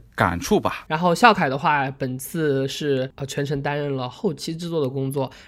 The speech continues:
Speaker 2: 然后的话，我觉得你的工作量也是非常的大的，而且非常的辛苦。因为这个节目，我相信对于我们后期制作人来说的话，因为是奥运期间是日更，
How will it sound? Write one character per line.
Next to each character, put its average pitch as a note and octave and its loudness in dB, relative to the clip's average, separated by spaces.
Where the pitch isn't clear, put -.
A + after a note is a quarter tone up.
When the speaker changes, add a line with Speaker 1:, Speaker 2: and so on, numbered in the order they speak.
Speaker 2:
然 B2+ -6
后 D3 0
的 C3+ 2
话， B2+ -6
我 A#2+ -6
觉 B2+ -8
得 C3+ 0
你 C3 0
的 B2 -4
工 D3 -2
作 D#3 2
量 C#3 0
也 A#2 -4
是 B2 -6
非 C3+ -2
常 C3 -2
的 C3+ 0
大 C3+ 0
的， C#3 -10
而 C3 -6
且 C3+ -2
非 C3+ -8
常 C#3 -2
的 C#3 0
辛 E3 -4
苦。 C3 -4
因 D#3+ -2
为 D#3+ 6
这 G3+ 8
个 D#3 4
节 C#3+ 4
目， D#3+ 2
我 C3+ 8
相 F3 4
信 D3+ -2
对 F3 8
于 D#3+ 4
我 D#3+ 4
们 C3 2
后 E3+ 4
期 D#3+ -4
制 E3 -4
作 E3+ 6
人 C#3 4
来 C3 2
说 C3 -2
的 C3 0
话， C3 -4
因 C#3 0
为 D3 2
是 C#3+ -2
奥 D#3+ 0
运 D3 -2
期 C#3 -6
间 C#3+ 0
是 - -6
日 F3+ 4
更， C3 -2